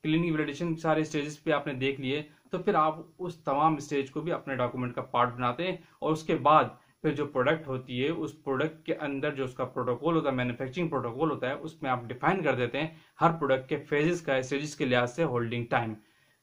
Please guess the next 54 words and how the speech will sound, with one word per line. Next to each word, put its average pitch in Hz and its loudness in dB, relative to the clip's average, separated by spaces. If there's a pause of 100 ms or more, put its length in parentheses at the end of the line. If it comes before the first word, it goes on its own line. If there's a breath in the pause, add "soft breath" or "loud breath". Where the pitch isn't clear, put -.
(100)
तो 151 0 (240)
ये 220 4
होता 160 0
है 196 2
प्रोटोकॉल 147 0
की 160 -2
बेस 135 0
पे 180 -2 (240 loud breath)
आप 127 0
किसी 175 -4
भी 165 -4
प्रोडक्ट 147 -2
का 147 2
होल्डिंग 120 0
टाइम 139 0
निकालते 123 2
हैं 170 2
और 135 -6 (140)
इस 165 -8
स्टडी 147 -2
की 147 -10
बेस 127 -2
पे - -2
निकालते 120 -2
हैं। - -16 (260 soft breath)
फिर 240 2
उसकी 220 -2
स्टडी 208 2
के 247 0
फिर 220 -2
क्राइटेरिया 190 2
अलग 160 4
हैं। 117 -4 (260 soft breath)
जब 143 -4
फिर 185 0
एक, 185 -2
अ, 156 2
शेड्यूल 156 2
बनता 147 6
है 143 4
क्यू-, 143 -2
क्वालिटी 139 0
एश्योरेंस 135 -2
की 147 -4
तरफ 127 0
से 160 -4 (360 soft breath)
कि 151 -2
हम 139 -2
अब 135 0
इसके 135 -4
सैंपल 143 -2
बनाएंगे, 143 -2
इसके 143 -8
उठाएंगे, 135 -2